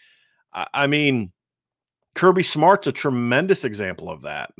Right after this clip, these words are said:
Uh, with all due respect, Kirby Smart is a mediocre coach. He's a great recruiter, but he's a mediocre coach.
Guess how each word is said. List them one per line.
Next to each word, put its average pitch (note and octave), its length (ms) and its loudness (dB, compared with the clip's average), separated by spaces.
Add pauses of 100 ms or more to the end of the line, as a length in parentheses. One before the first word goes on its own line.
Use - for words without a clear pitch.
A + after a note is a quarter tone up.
Uh, F#2 200 -8
with D3 260 -4
all G3+ 160 6
due F#3 140 10
respect, D#3 500 4
Kirby A3 260 4
Smart D3+ 420 2
is A2+ 140 0
a G#2+ 60 0
mediocre B2+ 760 0
coach. - 560 -8 (340)
He's D3+ 160 0
a A2+ 60 0
great B2 380 4
recruiter, B2 600 2 (540)
but D#3+ 120 2
he's C3 120 2
a C3 60 6
mediocre C#3+ 560 2
coach. - 580 0